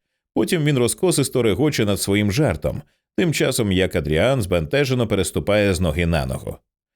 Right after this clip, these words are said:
Це гумор ландшафтників, батько вважає себе стендап-коміком. Ігнасіо шкіриться. «Це смішно, бо це правда».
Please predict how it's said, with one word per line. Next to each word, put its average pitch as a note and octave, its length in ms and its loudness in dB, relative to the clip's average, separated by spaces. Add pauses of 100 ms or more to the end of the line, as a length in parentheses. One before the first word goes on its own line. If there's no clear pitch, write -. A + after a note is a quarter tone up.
(280)
Це E3 180 0
гумор D3+ 380 2
ландшафтників, F#2+ 800 0
батько C#3+ 360 0
вважає A#2 400 2
себе G#2+ 240 0
стендап-коміком. G#2+ 960 -2 (460)
Ігнасіо G2 540 0
шкіриться. - 580 -2 (500)
«Це E3 180 2
смішно, F3 480 0
бо F2 120 0
це A#2 160 0
правда». D2+ 520 -2